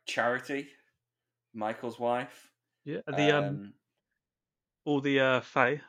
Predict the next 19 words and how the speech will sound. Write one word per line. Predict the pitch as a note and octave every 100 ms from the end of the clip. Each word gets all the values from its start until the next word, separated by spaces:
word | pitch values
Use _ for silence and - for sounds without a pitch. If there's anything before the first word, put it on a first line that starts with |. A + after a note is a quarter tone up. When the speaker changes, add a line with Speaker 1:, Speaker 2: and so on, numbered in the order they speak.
| _ _
Speaker 2:
as | B2
well, | B2+ B2+
Winter | A#2+ A#2+ A#2+
Court | - A#2 A2+
and | A#2+
all | A#2
that | A2+ A2+
kind | A#2+ A2+
of | A2+
s-, | - - _
stuff. | - A#2 A#2 -
Winter | A#2 A#2 G#2+
Speaker 1:
Oh | B2 B2
Speaker 2:
Court, | A2
Speaker 1:
my | F#2
Speaker 2:
Summer | F#2
Speaker 1:
god, | G#2 G2+
Speaker 2:
Court. | G2
Speaker 1:
yeah. | G2 G2+